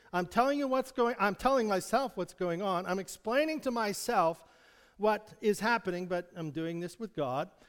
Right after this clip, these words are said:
And how can I deal with these things? How can I deal with these things? The wicked, they don't go away.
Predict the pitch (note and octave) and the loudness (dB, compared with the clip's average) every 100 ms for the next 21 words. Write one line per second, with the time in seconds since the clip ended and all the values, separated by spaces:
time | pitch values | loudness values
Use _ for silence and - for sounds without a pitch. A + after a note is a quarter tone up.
0 | _ - B3+ C4+ C#4 G#3 - _ - - | _ 2 6 6 4 -2 -16 _ -10 2
1 | D#4+ E4+ D4 C#4+ G#3+ D#4 F#4 D#4+ - F#3+ | 4 6 4 4 2 2 2 0 0 -2
2 | - F#3 D3 B2 - - - D4+ D#4+ D#4+ | -2 -4 -4 -8 -18 -4 2 4 4 2
3 | E4+ F4+ D#4+ A#3+ - F3 D#3+ F#3+ C#4+ F#4 | 2 2 0 -4 -4 -2 0 2 2 2
4 | C4 A#3+ - _ _ _ D#4+ F#4 F#4+ C#4 | 0 -2 -10 _ _ _ 2 4 4 6
5 | C#4+ C#4+ C#4 E4 D#4 E3+ - | 8 8 8 4 2 0 -4